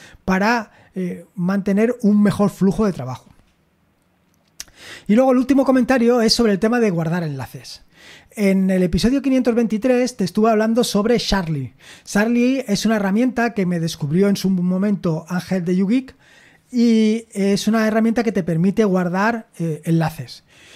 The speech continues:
Yo es algo que hago habitualmente, es decir, cuando estoy navegando y encuentro algún enlace interesante, cuando estoy mirando, eh,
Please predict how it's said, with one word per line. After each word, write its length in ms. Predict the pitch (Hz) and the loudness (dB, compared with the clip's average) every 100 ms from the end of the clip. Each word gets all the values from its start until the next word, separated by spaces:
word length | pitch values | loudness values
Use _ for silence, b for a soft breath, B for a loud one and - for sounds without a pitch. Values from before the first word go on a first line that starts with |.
| B B - | B B -6
Yo 180 | 180 247 | 0 0
es 120 | 262 | 2
algo 260 | 262 262 | 0 0
que 80 | 233 | 2
hago 260 | 233 254 262 | 2 2 2
habitualmente, 760 | 196 180 185 208 254 160 143 - | 2 2 2 2 0 -2 -8 -2
es 100 | 175 | 0
decir, 300 | 190 233 165 | 0 0 -2
cuando 480 | 165 160 160 160 | -2 -2 -2 -2
estoy 560 | 156 - 185 196 208 208 | -4 -2 0 2 2 2
navegando 540 | 202 196 202 233 202 | 2 2 0 0 0
y 80 | 160 | 0
encuentro 460 | 160 190 214 202 160 | 0 0 0 0 -2
algún 260 | 156 175 | -2 0
enlace 420 | 175 175 196 - 185 | 0 0 -2 -2 -2
interesante, 580 | 175 160 196 226 226 | -2 -2 -2 -2 -2
cuando 240 | 226 165 143 | -2 -6 -6
estoy 280 | - 175 180 | -4 -2 0
mirando, 640 | 180 180 180 175 170 165 B B B B 165 | 0 0 0 0 -2 -4 B B B B -8
eh, 640 | 165 165 160 156 160 151 | -6 -4 -4 -6 -8 -10